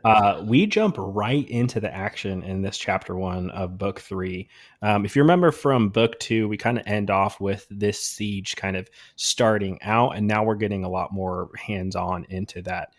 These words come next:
Um, this is very clearly, uh, <laughs> a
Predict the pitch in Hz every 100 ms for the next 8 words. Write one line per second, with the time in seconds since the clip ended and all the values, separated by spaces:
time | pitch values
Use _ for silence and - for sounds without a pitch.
0 | - - _ 113 107 98 82 98 123 190
1 | - - 123 131 120 - - - 104 104
2 | 127 147 127 113 - 120 113 117 107 95
3 | 92 87 _ - 95 95 98 92 - _
4 | - 117 117 - - 123